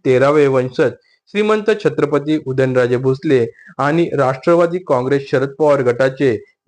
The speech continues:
जावळीचा वाघ म्हणून प्रसिद्ध असलेले शशिकांत शिंदे यांच्यात लोकसभेसाठी चुरशीची लढत असून, राजेंसाठी खुद्द पंतप्रधानांनी जिल्ह्यात सभा घेतली, तर शशिकांत शिंदेसाठी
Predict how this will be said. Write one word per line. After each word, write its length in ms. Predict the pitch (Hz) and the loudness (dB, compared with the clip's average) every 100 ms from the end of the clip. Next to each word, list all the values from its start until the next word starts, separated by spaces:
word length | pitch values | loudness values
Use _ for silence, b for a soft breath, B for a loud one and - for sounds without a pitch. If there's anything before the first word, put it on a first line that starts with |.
| 131 | -2
जावळीचा 460 | 135 131 180 185 | 0 2 0 0
वाघ 320 | 147 131 127 151 | 0 2 2 0
म्हणून 380 | 170 165 151 | -2 -2 -4
प्रसिद्ध 520 | 127 _ 127 - 131 127 | -8 _ -10 -8 -4 -2
असलेले 500 | 131 - 156 143 113 B B - | -2 -2 -2 0 -2 B B -4
शशिकांत 560 | 165 - 214 214 151 139 | -4 -2 -2 -2 -2 -4
शिंदे 440 | 135 151 160 151 117 - B | -2 -4 2 2 0 -6 B
यांच्यात 500 | 131 139 135 135 170 165 | -2 0 0 0 0 -2
लोकसभेसाठी 1160 | 113 123 139 165 175 - 139 131 135 131 165 135 110 - | -4 -2 0 0 -2 -2 0 0 0 -4 -2 -4 -6 -6
चुरशीची 580 | 139 127 165 151 170 | -6 -2 -4 -4 -4
लढत 300 | 143 120 127 - | 0 0 0 -2
असून, 360 | 135 165 120 117 B B 135 | -4 -2 -2 -6 B B -2
राजेंसाठी 1000 | 135 143 143 156 160 160 160 156 120 120 b _ | 2 2 0 -4 -2 -2 -2 -4 -6 -10 b _
खुद्द 260 | - 170 185 | -12 -2 -2
पंतप्रधानांनी 1120 | 185 147 147 147 143 131 147 180 185 151 117 b b - | 0 -2 0 -2 0 0 0 0 2 0 -4 b b -4
जिल्ह्यात 440 | 139 147 151 165 - | -2 0 0 0 0
सभा 240 | 135 127 | 0 2
घेतली, 500 | 127 131 131 156 120 104 b b _ | 0 -2 -4 -4 -4 -6 b b _
तर 140 | 123 120 - | -8 -6 -6
शशिकांत 560 | 120 135 127 139 139 135 | -4 -2 -2 -2 -2 -2
शिंदेसाठी 920 | 143 123 135 123 160 156 175 120 | -2 -2 -2 -2 -4 0 0 -2